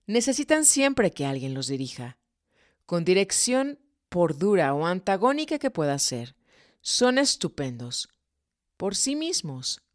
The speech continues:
perecen. La gente de la segunda categoría no tiene nada de agradable.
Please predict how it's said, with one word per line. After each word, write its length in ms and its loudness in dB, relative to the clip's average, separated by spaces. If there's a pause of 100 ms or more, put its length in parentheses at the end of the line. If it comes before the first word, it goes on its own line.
perecen. 640 -2 (1500)
La 240 -2
gente 680 0
de 100 -2
la 120 -2
segunda 440 -6
categoría 720 -6 (520)
no 180 2
tiene 260 4
nada 580 0
de 240 0
agradable. 720 -8